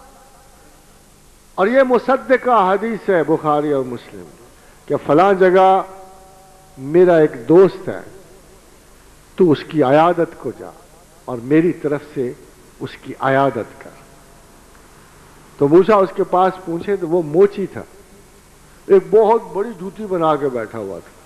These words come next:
तो कह रहा था कि या अल्लाह, मुझे आपके पाँव का साइज तो पता नहीं है, तो मैंने अंदाजे से बनाई है, शायद आपको पूरी आ जाए।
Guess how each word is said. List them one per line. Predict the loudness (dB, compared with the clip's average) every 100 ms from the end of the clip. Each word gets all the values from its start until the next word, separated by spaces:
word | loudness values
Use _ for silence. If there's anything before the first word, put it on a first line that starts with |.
| -20 -20 -20 -20 -20 -20 -20 -20 -20 -20 -20 -4 -2
तो |
कह | 2 4 4
रहा | 2 0
था | -2
कि | -2 -2
या | 0 0
अल्लाह, | 2 0
मुझे | 0 0
आपके | 2 2 0
पाँव | -2 2 4 4
का | 2 -2
साइज | -4 -6 -4
तो | -4
पता | -4 -6 -6
नहीं | -4 -4
है, | -4 -6 -16 -20 -20 -20 -20 -20 -20 -20 -20 -2
तो | 0
मैंने | 4 4 4
अंदाजे | 2 2 2 2 2 2
से | 2
बनाई | 2 0 2 4
है, | 4
शायद | 2 0 2
आपको | 2 2 2 0
पूरी | 2 0 2 0
आ |
जाए। | -2